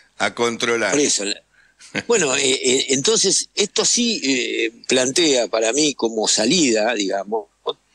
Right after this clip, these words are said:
Speaker 2: un esquema de, de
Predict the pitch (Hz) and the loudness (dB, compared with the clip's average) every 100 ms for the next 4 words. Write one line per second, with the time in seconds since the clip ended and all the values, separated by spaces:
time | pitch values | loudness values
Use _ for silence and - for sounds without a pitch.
0 | _ - 127 160 175 - 170 170 139 123 | _ -4 0 2 0 0 2 2 2 2
1 | 110 107 92 - - - - 101 104 104 | 2 2 -2 -6 -16 -16 -6 -2 0 2
2 | 98 95 - | 0 -4 -8